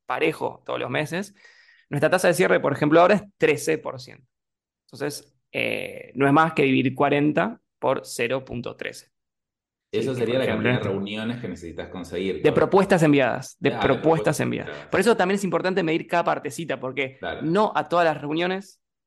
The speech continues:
Speaker 1: eh, le mando propuesta. Y no todas las reuniones agendadas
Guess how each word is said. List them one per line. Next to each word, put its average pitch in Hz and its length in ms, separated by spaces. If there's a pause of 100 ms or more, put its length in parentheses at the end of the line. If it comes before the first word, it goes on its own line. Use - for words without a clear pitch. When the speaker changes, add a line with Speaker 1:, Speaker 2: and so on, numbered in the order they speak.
(320)
Speaker 1:
eh, 113 600
le 123 140
mando 151 280
propuesta. 175 540 (400)
Y 185 100
no 254 220
todas 226 160
las 185 100
reuniones 160 240
agendadas 156 720